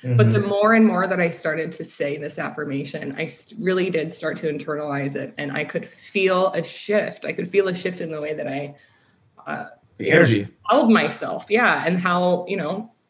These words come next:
Speaker 1: how the conversations that I had with other people, the way that other people interacted with me, the way that I showed up for life and showed up for my job. And I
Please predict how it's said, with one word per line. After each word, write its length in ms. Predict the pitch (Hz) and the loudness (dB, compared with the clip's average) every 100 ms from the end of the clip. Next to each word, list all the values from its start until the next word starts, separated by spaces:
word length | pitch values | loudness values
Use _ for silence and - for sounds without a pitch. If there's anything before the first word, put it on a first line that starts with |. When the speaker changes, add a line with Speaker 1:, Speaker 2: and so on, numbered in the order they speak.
| _ | _
Speaker 1:
how 420 | - 190 180 180 | 0 2 2 2
the 80 | 175 | -2
conversations 640 | 170 175 - 175 180 196 | 0 0 0 -4 -4 -4
that 100 | 180 | -4
I 40 | 160 | -4
had 160 | 160 | -4
with 120 | 156 160 | -8 -4
other 200 | 160 - | -4 -4
people, 680 | - 254 247 220 202 202 - _ | -2 0 4 4 4 2 -6 _
the 100 | 170 | 2
way 180 | 170 175 | 2 2
that 160 | 180 | 2
other 160 | 156 151 | 2 -2
people 300 | - 180 156 | -4 -6 -4
interacted 560 | 147 - 147 202 233 | -4 -2 0 0 0
with 160 | 196 196 | 0 -2
me, 120 | 185 | 0
the 80 | 175 | 0
way 140 | 165 170 | 0 2
that 100 | 160 | 0
I 40 | |
showed 380 | 156 - 165 160 | -2 -6 -6 -2
up 400 | 143 160 - - _ _ | 0 0 -2 -14 _ _
for 180 | 160 | -2
life 380 | 151 147 262 - | 0 2 0 0
and 120 | 233 | -2
showed 340 | 180 - 156 165 | -2 0 0 2
up 200 | 156 - | -2 -4
for 120 | 175 | -6
my 140 | 151 170 | -6 0
job. 420 | 240 247 226 208 | 2 4 4 4
And 260 | 160 160 175 - - | 0 -2 -12 -20 -20
I 80 | - | -2